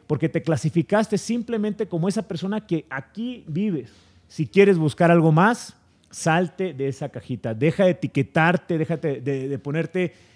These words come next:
títulos. Tenemos muchísimo potencial para lograr cosas que tú a lo mejor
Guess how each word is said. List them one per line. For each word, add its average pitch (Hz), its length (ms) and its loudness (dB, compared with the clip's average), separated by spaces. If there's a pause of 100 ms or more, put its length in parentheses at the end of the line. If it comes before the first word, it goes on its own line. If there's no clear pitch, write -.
(260)
títulos. 190 760 4 (220)
Tenemos 180 400 0
muchísimo 214 680 0
potencial 156 600 -2
para 156 160 -4
lograr 151 240 0
cosas 170 560 -4 (640)
que 151 120 2
tú 277 500 -2 (180)
a 139 100 -8
lo 156 100 -4
mejor 180 460 -6